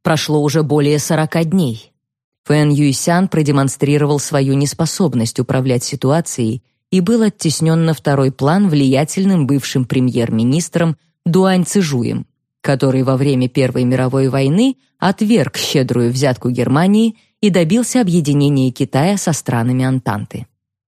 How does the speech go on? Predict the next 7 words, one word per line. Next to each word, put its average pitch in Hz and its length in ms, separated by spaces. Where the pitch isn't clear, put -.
Дуань 180 400
Цзижуй 185 420
сформировал 175 720
переходное 151 640
правительство. 120 840
Бородин 139 500
отметил, 131 580